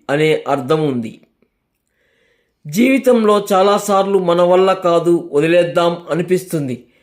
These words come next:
కానీ వదిలేయాల్సింది అలాంటి ఆలోచనలు మాత్రమే.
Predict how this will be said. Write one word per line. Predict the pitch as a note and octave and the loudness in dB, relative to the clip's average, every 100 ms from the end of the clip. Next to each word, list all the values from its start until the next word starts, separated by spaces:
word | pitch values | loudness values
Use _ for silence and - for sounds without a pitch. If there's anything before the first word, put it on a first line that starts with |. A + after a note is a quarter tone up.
| _ _ E3+ | _ _ -4
కానీ | E3 F3 | 0 2
వదిలేయాల్సింది | E3+ D3+ E3 F#3+ G#3 G#3 F#3+ F#3 F#3 F3 E3+ E3 E3 - - _ _ C#3+ | 2 2 2 2 2 2 2 0 -2 -4 0 0 0 -4 -20 _ _ 0
అలాంటి | F3 F3+ F3 F3 F3 - | 2 2 0 -2 -2 -4
ఆలోచనలు | C#3+ E3+ F#3+ F#3+ F#3 F3+ E3+ | 0 4 2 2 -2 0 0
మాత్రమే. | D#3 D3+ D3+ D#3 D3 B2 | 0 -4 -2 -4 -2 -4